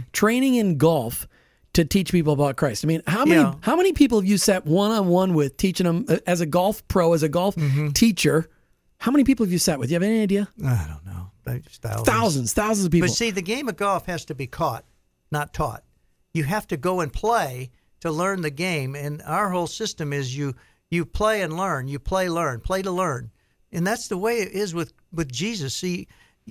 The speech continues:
Speaker 2: you don't wanna throw him at, right at people. They have to catch him.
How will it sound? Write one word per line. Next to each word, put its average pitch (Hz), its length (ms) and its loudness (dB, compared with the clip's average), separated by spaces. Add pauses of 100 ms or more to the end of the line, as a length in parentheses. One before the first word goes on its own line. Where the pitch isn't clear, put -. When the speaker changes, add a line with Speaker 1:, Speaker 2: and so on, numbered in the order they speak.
(100)
Speaker 2:
you 220 160 -4
don't 277 140 -2
wanna 247 180 -2
throw 214 400 0
him 175 240 -4
at, 147 120 -10
right 185 220 -4
at 147 160 -8
people. 170 480 -8 (120)
They 208 120 -2
have 233 180 -4
to 180 80 -6
catch - 340 -8
him. 110 180 -10